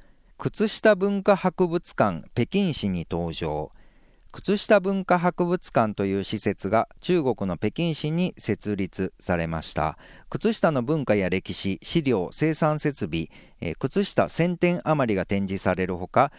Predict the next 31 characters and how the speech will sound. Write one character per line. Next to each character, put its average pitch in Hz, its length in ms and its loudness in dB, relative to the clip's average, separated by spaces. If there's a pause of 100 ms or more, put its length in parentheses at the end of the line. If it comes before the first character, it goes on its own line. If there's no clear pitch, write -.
(160)
歴 127 280 2
史 - 160 -4
館、 107 320 2 (120)
科 123 140 0
学 156 320 0
技 147 100 -4
術 147 280 -4
館、 90 280 0 (200)
体 151 220 2
験 143 300 -2
館、 87 220 -2
未 85 160 -4
来 139 240 4
館 104 220 0
な 95 160 0
ど 90 80 -4
の 127 220 0
ブ 110 320 -4
ー - 20 -6
ス 104 240 -8
が 127 240 2 (180)
併 92 220 0
設 - 260 -4
さ 87 180 -2
れ 85 120 -2
た 104 180 -2
と - 160 -2
い 131 140 0
う 82 100 -2
こ 80 180 -6
と 62 340 -8